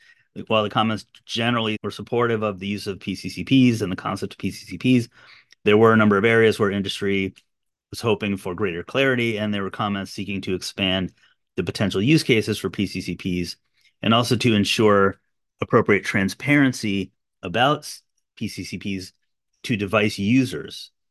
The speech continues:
while still protecting the proprietary and confidential information, uh, of the developer of the software. Even without that final guidance in place, I wanna mention that F D A is already receiving and reviewing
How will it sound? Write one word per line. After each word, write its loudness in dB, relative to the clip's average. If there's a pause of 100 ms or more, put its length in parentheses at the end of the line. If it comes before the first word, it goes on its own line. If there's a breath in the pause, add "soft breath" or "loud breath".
(220)
while -2
still -2
protecting -4
the -6
proprietary -6
and -8
confidential -8
information, -6 (480 soft breath)
uh, -6
of -2
the 0
developer -4
of -8
the -10
software. -10 (1500 loud breath)
Even 6
without 6
that 4
final 2
guidance 0
in -6
place, -4
I -2
wanna 0
mention -4
that -4
F -4
D -2
A 2
is -8
already 0
receiving -6
and -2
reviewing -2